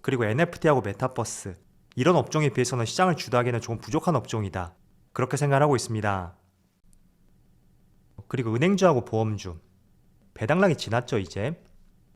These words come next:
그래서 당분간은 관심에서 조금 멀어질 것 같고, 그렇지만 미국의 금리 인상에 따라서 다시 한번 튀는 시점이 있을 것이다. 그렇게 생각을 하고 있습니다. 그리고 코로나 피해주들.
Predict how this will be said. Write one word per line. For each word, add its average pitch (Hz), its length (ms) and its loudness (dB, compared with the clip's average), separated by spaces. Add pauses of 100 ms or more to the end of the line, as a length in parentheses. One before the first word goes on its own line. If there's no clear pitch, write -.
(140)
그래서 123 240 -2
당분간은 151 420 0
관심에서 120 420 -4
조금 110 200 -2
멀어질 113 320 -2
것 139 80 0
같고, 104 600 -4 (600)
그렇지만 131 340 0
미국의 135 300 0
금리 151 240 0
인상에 117 320 0
따라서 107 580 -4 (120)
다시 110 260 -2
한번 123 160 -2
튀는 175 180 0
시점이 151 300 0
있을 123 180 -6
것이다. 98 480 -6 (320)
그렇게 120 240 -4
생각을 131 280 2
하고 143 120 2
있습니다. 98 640 -4 (2750)
그리고 123 220 2
코로나 196 400 4
피해주들. 110 600 -2